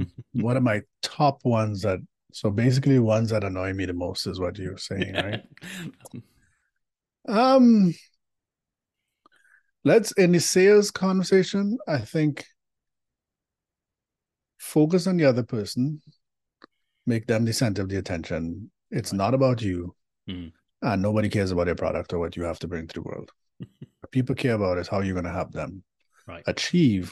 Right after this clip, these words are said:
Speaker 2: what they want to achieve. And the more you focus on helping people achieve what you want, what they want to achieve, the more success you would, you get. Focus on other people, don't focus on you. So I think that would be one thing that drives me crazy.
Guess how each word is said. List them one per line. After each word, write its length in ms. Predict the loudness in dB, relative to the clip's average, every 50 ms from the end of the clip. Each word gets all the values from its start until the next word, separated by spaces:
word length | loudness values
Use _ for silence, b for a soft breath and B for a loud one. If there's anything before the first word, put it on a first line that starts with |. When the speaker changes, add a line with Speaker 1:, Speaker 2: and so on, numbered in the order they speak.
| -6 _
Speaker 2:
what 220 | -4 -4 -2 -4
they 160 | -4 -4 -4
want 260 | -2 -4 -4 -6 -8 -8
to 80 | -10
achieve. 420 | -10 -10 -10 -10 -8 -10 -10 -12 _ -8
And 120 | -6 -4
the 60 | -2
more 200 | -2 0 0 2
you 120 | 2 2 0
focus 400 | 0 0 -2 -2 -2 -4 -6 -6
on 160 | -6 -6 -8 -6
helping 360 | -6 -6 -2 0 0 -2 0
people 260 | -2 -4 -4 -2 -4
achieve 380 | -4 -4 -2 0 0 0 2 0
what 180 | -2 -4 -4
you 80 | -4 -6
want, 180 | -4 -6 -6 -8 _ _
what 180 | -2 -2 -2 -2
they 140 | -2 -2
want 260 | 0 0 0 -2 0 0
to 60 | -2
achieve, 420 | -2 0 0 0 0 0 -2 -8 -14 _ b b b b b b b b b b _
the 60 | -2 0
more 180 | 0 0 0
success 460 | -2 -2 -4 -2 -2 -2 -2 -2 -2
you 80 | -4 -4
would, 220 | -4 -4 -4 -6 -10 -18 -20 _ _ _
you 120 | -6 -6 -4
get. 220 | -4 -4 -4 -4 -6 _ _ _ _ b b b b b b b b b _ _ _
Focus 380 | -6 -2 0 2 2 2 2 2
on 80 | 2
other 160 | 2 2 0
people, 260 | -2 -2 -4 -6 -6 -6
don't 140 | -4 -6
focus 380 | -4 -4 -4 -2 -2 -4 -6 -6
on 100 | -8 -6
you. 140 | -6 -8 -8 -10 -14
So 160 | -10 -4 -2
I 120 | -2 0 2
think 260 | 2 2 2 0 -2 _ -2
that 160 | 2 2 4
would 160 | 4 4 4
be 80 | 4 2
one 300 | 2 2 0 -2 -4 -4
thing 160 | -4 -4 -2
that 140 | -2 -2 -2
drives 240 | -4 -6 -6 -8
me 100 | -8 -10
crazy. 420 | -8 -6 -6 -6 -6 -8 -10 -12